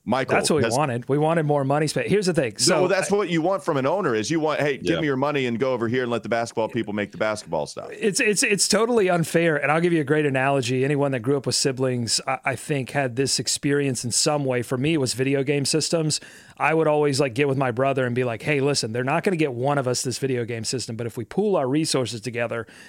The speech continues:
Speaker 2: we can, we can get the video game system for ourselves, and then we'll share it." But you didn't really wanna share it. What you wanted is to get your, in my case, my brother's money, and then I wanted to use the system at all times, right?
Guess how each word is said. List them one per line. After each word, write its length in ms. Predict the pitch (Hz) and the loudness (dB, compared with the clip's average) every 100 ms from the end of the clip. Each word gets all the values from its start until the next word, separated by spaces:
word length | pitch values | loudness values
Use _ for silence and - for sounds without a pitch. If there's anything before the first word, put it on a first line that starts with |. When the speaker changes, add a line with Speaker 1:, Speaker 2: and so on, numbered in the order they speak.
| - | -8
Speaker 2:
we 160 | 139 160 | -4 -2
can, 260 | - 135 | 0 -2
we 120 | 117 165 | -2 -2
can 160 | 147 | -2
get 240 | 117 160 160 | 0 -2 0
the 120 | 135 | -2
video 380 | 113 147 139 127 | 0 0 2 0
game 220 | 131 123 | 0 0
system 400 | - 127 131 113 | -2 -2 -2 -2
for 240 | 151 147 | -2 0
ourselves, 500 | 117 - 185 156 123 - - - | 0 0 2 2 0 -6 -12 -4
and 140 | 311 | -2
then 80 | 339 | 0
we'll 140 | 320 | 2
share 340 | 262 339 359 170 | 2 2 2 0
it." 160 | 101 - - - | -4 -12 -14 -2
But 80 | 311 | 2
you 60 | |
didn't 180 | 392 180 | 2 4
really 240 | 139 160 147 | 4 4 2
wanna 200 | 120 107 | 0 0
share 300 | - 156 113 | 2 2 0
it. 100 | 113 - | -6 -8
What 220 | - 170 165 | -2 0 2
you 80 | |
wanted 360 | 139 254 302 170 | 2 2 2 2
is 180 | 143 131 | 2 0
to 60 | 131 | -2
get 340 | 110 170 208 | 0 0 0
your, 380 | 156 151 143 131 | 0 2 2 0
in 120 | 165 139 | -2 0
my 180 | 160 | 0
case, 180 | 170 151 | 0 0
my 120 | 127 | 0
brother's 440 | 120 135 156 143 107 | 0 0 2 0 0
money, 460 | 131 240 135 120 - - - | 0 0 0 -2 -6 -12 -6
and 100 | 147 | -2
then 120 | 165 | 0
I 240 | 143 160 | 2 2
wanted 260 | 180 175 151 | 2 2 0
to 80 | 143 | 0
use 260 | 139 151 123 | 0 0 0
the 100 | - | 0
system 380 | - 151 143 | 2 2 0
at 100 | 127 | -2
all 160 | 123 113 | -2 -4
times, 360 | - 131 95 95 | -2 -4 -4 -4
right? 240 | 127 139 | -2 -2